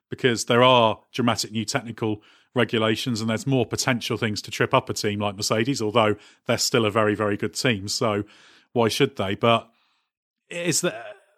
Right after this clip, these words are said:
there's no real reason to expect something different, is there? It's still the same minds, the same systems, the same processes, the same understanding, the same science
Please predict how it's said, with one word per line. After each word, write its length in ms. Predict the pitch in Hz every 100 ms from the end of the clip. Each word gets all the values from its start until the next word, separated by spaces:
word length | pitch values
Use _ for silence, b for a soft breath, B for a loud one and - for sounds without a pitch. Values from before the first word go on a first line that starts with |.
| _ _ _ 147 -
there's 180 | 156 165
no 100 | 190
real 420 | 147 156 143 131
reason 300 | 127 110 104
to 100 | 123
expect 280 | 107 - 104
something 260 | 123 101
different, 320 | 101 104 110 98
is 80 |
there? 160 | 95 101
It's 100 | 107
still 220 | - 147
the 60 | 120
same 320 | - 139 127
minds, 420 | 123 120 120 113
the 60 | 113
same 240 | 131 120
systems, 560 | 110 131 - - 110 -
the 60 |
same 260 | 113 127 120
processes, 600 | 113 120 113 120 - 110
the 60 | -
same 240 | 127 120
understanding, 480 | 113 113 - 113 117
the 80 | 104
same 200 | 123 127
science 600 | - 120 117 110 -